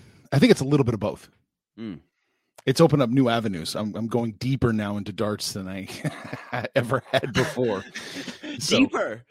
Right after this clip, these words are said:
Speaker 1: yes.
Speaker 2: deeper ever into darts.
Speaker 1: Yes. So
Speaker 2: I love it.
Speaker 1: you know, we, um, we caused some, I don't know if we caused, I'll, I'll just say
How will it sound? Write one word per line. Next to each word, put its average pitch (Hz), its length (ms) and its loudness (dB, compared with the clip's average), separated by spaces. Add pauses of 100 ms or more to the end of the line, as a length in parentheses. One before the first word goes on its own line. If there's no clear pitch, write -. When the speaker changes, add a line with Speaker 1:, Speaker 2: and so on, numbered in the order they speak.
(140)
Speaker 1:
yes. 131 160 -2
Speaker 2:
deeper 233 240 0
ever 202 280 -2
into 160 180 -4
darts. 131 460 -2 (120)
Speaker 1:
Yes. 110 220 -2
So 107 540 -2 (260)
Speaker 2:
I 107 80 -6
love 101 220 -8
it. 80 160 -14 (240)
Speaker 1:
you 135 100 6
know, 123 140 4
we, 156 420 2
um, 117 280 0 (300)
we 185 120 8
caused 156 340 8
some, - 260 -4 (220)
I 127 80 4
don't 131 60 2
know 110 60 -2
if - 100 -10
we 104 80 -8
caused, - 400 -18 (680)
I'll, 92 180 -6
I'll 101 120 -4
just 113 160 -4
say 90 240 -2